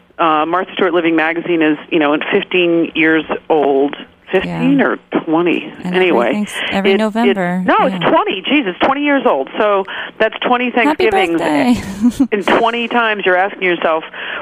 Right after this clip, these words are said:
Speaker 1: "What are readers gonna want to learn from us? What?"
Speaker 2: Mm.
Speaker 1: I mean, we know they want pies. We know they're, you're gonna have to do a bird. But then what?
Speaker 2: <laughs>
Speaker 1: How? Um,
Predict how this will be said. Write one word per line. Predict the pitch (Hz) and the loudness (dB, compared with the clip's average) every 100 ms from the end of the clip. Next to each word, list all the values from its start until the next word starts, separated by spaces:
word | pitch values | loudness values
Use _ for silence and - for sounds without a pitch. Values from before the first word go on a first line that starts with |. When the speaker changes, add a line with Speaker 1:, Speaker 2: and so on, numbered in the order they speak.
| - | 0
Speaker 1:
"What | 202 226 | 2 2
are | 220 | 0
readers | 208 196 196 196 | 0 0 0 -2
gonna | 175 | 0
want | 165 165 160 - | 2 2 0 -2
to | 170 | -2
learn | 170 208 180 156 - | 0 0 -2 -4 -4
from | 135 | -2
us? | - - - - - | -2 -4 -8 -16 -2
What?" | 165 180 165 | 2 2 0
Speaker 2:
Mm. | 160 185 | -6 -8
Speaker 1:
I | |
mean, | 185 185 165 - | -6 -6 -10 -6
we | 214 | -2
know | 226 247 | 2 2
they | 226 | 2
want | 185 165 - | 2 0 0
pies. | 143 139 147 | 0 0 0
We | 165 | 0
know | 180 | 0
they're, | 196 | 0
you're | 180 165 | -2 -4
gonna | 165 165 | -2 -2
have | - | -2
to | |
do | 160 147 | 0 2
a | |
bird. | 151 135 139 | 2 -2 -2
But | - | -2
then | 196 185 180 | -2 -2 0
what? | 202 208 - - - - | 2 2 -2 -8 -14 -2
Speaker 2:
<laughs> | 302 311 - - - - - - _ _ | -2 -2 -6 -16 -18 -20 -20 -20 _ _
Speaker 1:
How? | 202 - 277 269 180 101 175 190 - - - _ | -2 0 2 2 2 0 -4 -8 -14 -20 -20 _
Um, | 185 180 175 180 170 | 0 2 0 -4 -6